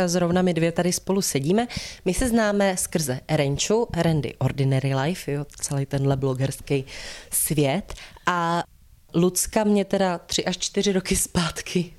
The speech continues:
nevíme, eh, kolik přesně, vyhledala s jednou takovou otázkou, která původně byla vlastně dost abstraktní, a to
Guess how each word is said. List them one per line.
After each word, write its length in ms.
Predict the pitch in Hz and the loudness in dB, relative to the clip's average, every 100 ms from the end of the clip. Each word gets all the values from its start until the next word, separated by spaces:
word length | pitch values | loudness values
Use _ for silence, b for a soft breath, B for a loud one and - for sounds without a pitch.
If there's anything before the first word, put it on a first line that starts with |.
| - | -2
nevíme, 560 | 165 175 175 175 151 - - - - | 2 4 4 4 2 -2 -14 -20 -10
eh, 160 | 127 | -8
kolik 260 | 151 - - | -4 -4 -4
přesně, 400 | - 202 - 262 262 B B B B - | -2 0 0 -2 -4 B B B B 0
vyhledala 640 | 175 180 190 180 185 180 | 4 4 4 2 2 0
s 120 | - | 0
jednou 200 | 175 180 | 2 2
takovou 320 | 180 - 160 | 0 -2 0
otázkou, 840 | 139 151 - 156 156 - - 165 156 | 0 -2 0 0 0 -2 0 -2 -2
která 320 | - 226 294 | -2 -2 0
původně 380 | 233 214 240 262 | 0 2 2 2
byla 220 | 247 240 | 2 0
vlastně 440 | 226 220 - 240 240 B B B | 0 -2 -2 -2 -4 B B B
dost 360 | 185 202 214 - | -2 0 0 -4
abstraktní, 800 | 160 - - - 170 - 190 190 | -4 -6 -4 -4 -4 0 2 2
a 80 | 190 | -2
to 300 | - 202 | -2 -2